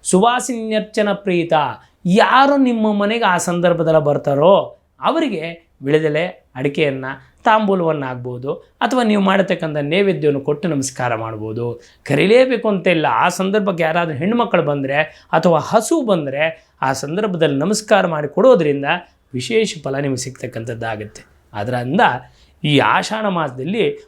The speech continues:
ಉತ್ತರಾಯಣ ಪುಣ್ಯಕಾಲದ ಕೊನೆಯ ಸಂದರ್ಭ, ದೇವತೆಗಳಿಗೆ ಹಗಲು ಕಳೆದು ರಾತ್ರಿ ಆಗ್ತಕ್ಕಂಥದ್ದು. ನೋಡಿ, ಇದೇ ಜುಲೈ ತಿಂಗಳ ಹದಿನಾರನೇ ತಾರೀಕು ದಕ್ಷಿಣಾಯನ ಆರಂಭ ಆಗುತ್ತೆ. ಈ ದಕ್ಷಿಣಾಯನದಲ್ಲಿ ವರಮಹಾಲಕ್ಷ್ಮಿ ವ್ರತ,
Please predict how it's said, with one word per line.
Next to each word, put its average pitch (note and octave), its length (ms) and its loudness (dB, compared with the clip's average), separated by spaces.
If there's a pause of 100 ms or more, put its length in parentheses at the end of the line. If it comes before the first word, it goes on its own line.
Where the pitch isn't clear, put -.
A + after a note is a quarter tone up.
(100)
ಉತ್ತರಾಯಣ F#3+ 600 2
ಪುಣ್ಯಕಾಲದ D#3 760 0
ಕೊನೆಯ G3 320 2
ಸಂದರ್ಭ, G#3+ 520 2 (640)
ದೇವತೆಗಳಿಗೆ F#3+ 640 2 (440)
ಹಗಲು F#3+ 320 2
ಕಳೆದು G#3 640 0
ರಾತ್ರಿ F3 320 0
ಆಗ್ತಕ್ಕಂಥದ್ದು. - 800 -12 (420)
ನೋಡಿ, A3 180 4
ಇದೇ B3+ 220 4
ಜುಲೈ G3+ 260 4
ತಿಂಗಳ F#3 260 0
ಹದಿನಾರನೇ D3+ 400 0
ತಾರೀಕು E3 420 0
ದಕ್ಷಿಣಾಯನ C#3+ 500 -2
ಆರಂಭ C#3 420 -2
ಆಗುತ್ತೆ. A2 680 -10
ಈ F#3 140 2
ದಕ್ಷಿಣಾಯನದಲ್ಲಿ G3 720 4
ವರಮಹಾಲಕ್ಷ್ಮಿ D#3+ 680 0
ವ್ರತ, F3+ 200 2